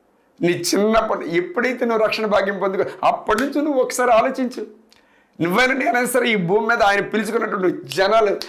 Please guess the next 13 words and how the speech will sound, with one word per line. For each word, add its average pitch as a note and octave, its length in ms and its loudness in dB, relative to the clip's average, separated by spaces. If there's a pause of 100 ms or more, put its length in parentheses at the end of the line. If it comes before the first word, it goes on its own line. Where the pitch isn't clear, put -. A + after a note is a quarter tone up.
(180)
కబడ్దారికి G#3 680 2
కాళ్ళ, G#3+ 460 2 (300)
కాళ్ళ G3+ 260 4
పైకెత్తి G#3 540 -2
మరి G3+ 160 2
చెప్పగలరు, F3 500 0
"ఏ, G3+ 140 4
నా F#3+ 200 0
దేవుడు F3 300 0
ఇన్ని F3 160 -2
కార్యాలు D#3+ 340 0
చేశాడు D3+ 340 -6
రా, - 140 -12